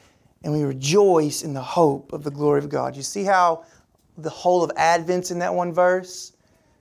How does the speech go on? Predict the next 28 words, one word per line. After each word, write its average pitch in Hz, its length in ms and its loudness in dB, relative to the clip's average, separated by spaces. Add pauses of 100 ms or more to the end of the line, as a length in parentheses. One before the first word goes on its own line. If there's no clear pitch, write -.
(260)
Because 202 360 -2
God 196 400 0
loved 185 420 2
us, 165 460 0 (240)
He 180 140 -4
sent 202 320 -2
Christ, 185 720 0
and 180 120 -4
when 185 80 0
we, 185 240 -2 (180)
by 190 120 2
faith, 190 380 0
receive 202 560 -2
Christ, 208 600 0 (180)
we 214 100 2
have 185 280 0
peace 233 460 0
with 190 240 0
God. 208 540 2 (160)
And 190 80 -4
because 190 300 0
we 214 100 0
have 190 300 0
peace 226 440 -2 (220)
with 175 220 -2
God, 208 520 2 (160)
we 208 140 -2
have 196 340 0